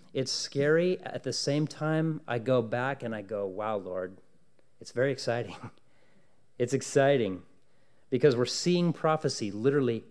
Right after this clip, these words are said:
jump off the page at us. I tell people, like, "Look, I teach at church." I go, "Wow. I read Fox News and I read Revelation." And it's like, "Wow,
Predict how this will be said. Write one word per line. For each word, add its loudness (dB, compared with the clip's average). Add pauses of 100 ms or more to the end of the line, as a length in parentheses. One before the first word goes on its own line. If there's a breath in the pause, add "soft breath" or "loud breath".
jump -2
off -2
the -6
page -6
at -6
us. -8 (200 loud breath)
I 2
tell 4
people, 2
like, 0
"Look, 0
I 0
teach -4
at -6
church." -2
I 4
go, 4
"Wow. -2 (1040)
I 2
read 4
Fox 2
News -2 (640)
and 2
I 4
read 4 (140)
Revelation." 2 (640)
And 0
it's -2
like, 0
"Wow, 0